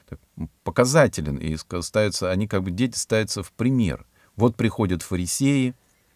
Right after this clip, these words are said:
со своими ненужными вопросами, вот приходят дети с, п-, э, с душою простою, которая ещё не может в полной мере слова не завидовать, не вожделяться на,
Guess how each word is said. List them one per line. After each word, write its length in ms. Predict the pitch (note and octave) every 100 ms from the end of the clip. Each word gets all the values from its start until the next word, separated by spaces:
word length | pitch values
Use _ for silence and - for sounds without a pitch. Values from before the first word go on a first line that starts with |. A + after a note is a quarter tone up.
| _ _ _
со 160 | - A2
своими 360 | - A2 G#2+ G#2
ненужными 440 | G#2+ G#2 F#2+ G2
вопросами, 560 | F#2 F#2+ F#2+ F2+ D#2 E2
вот 180 | A#2+
приходят 520 | A#2+ A2 A#2+ A2 G#2+ G2+
дети 340 | A2 F#2 -
с, 120 | D#2+
п-, 360 | - - D2 D2 - - _
э, 140 | D#2+ D#2
с 60 |
душою 640 | D#2+ F2+ - A2 G2+ F#2 E2 - _ _ _ _
простою, 760 | E2+ F2+ - B2+ C3 A#2+ G2+ F#2 _ _ _
которая 360 | - A2 G2 F#2
ещё 140 | F#2+
не 100 | F#2+
может 500 | G2 F#2+ F2 D#2+ - _ _
в 140 | -
полной 300 | G#2 F#2 F2+
мере 220 | F#2+ E2+
слова 300 | D#2+ F#2 E2
не 140 | E2+ F2+
завидовать, 800 | F2 E2+ A#2+ A#2 G2+ F#2 D#2 -
не 460 | D#2+ F2+ E2+ C#2+ - _ _ -
вожделяться 960 | E2+ D#2+ F2 F#2+ A#2+ A2+ - F#2+ F#2
на, 400 | F2+ F2 E2+ D#2+